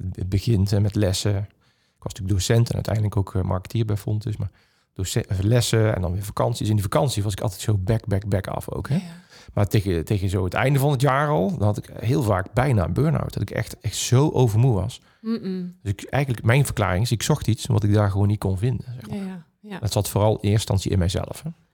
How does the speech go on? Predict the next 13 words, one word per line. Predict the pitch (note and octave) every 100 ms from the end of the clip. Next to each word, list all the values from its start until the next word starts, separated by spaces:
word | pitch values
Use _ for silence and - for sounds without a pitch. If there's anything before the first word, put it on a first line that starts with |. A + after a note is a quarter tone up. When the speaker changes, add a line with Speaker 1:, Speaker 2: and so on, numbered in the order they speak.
| _
Speaker 2:
Dus | G3
je | G#3
merkte | G3 G3 G3
het | G3 F#3
vooral | - G3 G3
aan | F#3+ G3
de |
vermoeidheid, | F#3+ G3 F#3+ G3 G3 F#3 F3 F3+ F3+ - -
het | F3+ F3+
Speaker 1:
Ja. | A3
Speaker 2:
s-, | - F3
jezelf | G3 F#3+ F#3 F3+
voortslepen. | - G#3 F#3+ -